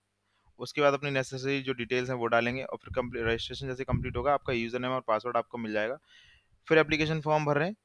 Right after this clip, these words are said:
और एप्लीकेशन फॉर्म भरने का जो फीस होती है वो भरते हैं। अब बात करते हैं फीस कितनी होती है। अगर आप रीट का एक लेवल कोई भी या तो लेवल वन या लेवल टू भरते हैं तो पाँच सौ पचास रुपये होती है। अगर आप लेवल वन और लेवल टू दोनों भरते हैं तो सात सौ पचास रुपये होती है।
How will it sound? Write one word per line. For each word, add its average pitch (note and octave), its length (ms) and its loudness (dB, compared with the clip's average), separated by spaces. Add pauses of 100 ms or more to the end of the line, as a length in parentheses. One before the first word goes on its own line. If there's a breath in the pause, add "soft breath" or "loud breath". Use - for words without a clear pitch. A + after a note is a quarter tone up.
(160)
और B2+ 140 2
एप्लीकेशन D3+ 400 2
फॉर्म D3+ 200 2
भरने C#3 180 2
का D#3 80 4
जो D#3+ 80 2
फीस C#3+ 300 -6
होती C3+ 180 -4
है E3+ 60 -2
वो D#3 140 2
भरते A2 260 -4
हैं। - 120 -10
अब C3 100 2
बात C#3 220 4
करते D3 220 -4
हैं F3 140 -4
फीस G#2+ 160 -6
कितनी A#2 300 -10
होती A2+ 200 -6
है। A#2 100 -4 (1000)
अगर C#3 220 8
आप D3+ 140 10
रीट C#3+ 160 2
का - 100 2 (100)
एक C#3+ 160 2
लेवल C3+ 240 6
कोई B2+ 200 0
भी A#2 140 2
या A#2 80 6
तो B2 100 0
लेवल A#2+ 240 4
वन B2 160 -2
या B2 60 0
लेवल A#2 260 0
टू A#2+ 100 -6
भरते A2+ 280 -8
हैं D3 120 -8 (440)
तो C#3 60 -8
पाँच B2 240 2
सौ C3+ 60 -8
पचास A#2 380 0
रुपये A#2 200 -6
होती G#2 200 -8
है। A#2+ 100 -8 (680)
अगर D3 260 8
आप D#3+ 140 10
लेवल D3 400 6
वन C#3+ 160 4
और D#3 100 6
लेवल C#3+ 260 6
टू D3 100 -6
दोनों C3 280 0
भरते C3+ 280 0
हैं D#3+ 100 -4
तो F3 100 -8
सात A#2+ 200 2
सौ - 140 -8
पचास G#2+ 400 0
रुपये F#2+ 200 -10
होती F2+ 220 -12
है। F2+ 100 -12